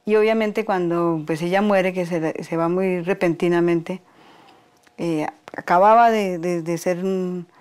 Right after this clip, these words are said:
elegida concejal, alcanza muy poco a a ejercer como concejal, aprende a manejar,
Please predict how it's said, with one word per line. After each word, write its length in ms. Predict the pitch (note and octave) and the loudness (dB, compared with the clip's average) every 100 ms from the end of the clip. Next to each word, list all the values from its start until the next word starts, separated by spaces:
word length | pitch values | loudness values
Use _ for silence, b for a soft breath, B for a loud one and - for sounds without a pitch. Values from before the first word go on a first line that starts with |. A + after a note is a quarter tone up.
| b b | b b
elegida 480 | G3 G3 E3 F#3+ G3 | -2 0 0 0 2
concejal, 680 | G3 F3+ F#3 E3+ G3 G3 E3 | 0 -2 -2 0 0 0 -2
alcanza 480 | D#3+ - G3 G3 | -2 0 0 0
muy 140 | G3+ F#3+ | -4 -4
poco 440 | - A3 G#3+ G3 | 0 0 2 0
a 140 | F#3 D#3 D3 - _ B B B B B B B - | 0 -2 -8 -14 _ B B B B B B B -4
a 440 | F3+ F3+ E3+ E3+ | 0 2 2 0
ejercer 440 | E3 F#3+ E3 G3+ F#3 | 0 0 2 0 0
como 220 | G3 F3+ | -2 -2
concejal, 640 | F#3 F3 E3+ F3+ F3+ F#3 _ b b b b _ _ _ _ - | -4 -4 -4 -2 -2 -4 _ b b b b _ _ _ _ 0
aprende 500 | A3 A3+ A3+ A3+ A#3+ | 2 4 4 4 4
a 40 | |
manejar, 560 | A3+ G#3+ F#3 A3 A3+ | 4 2 2 2 2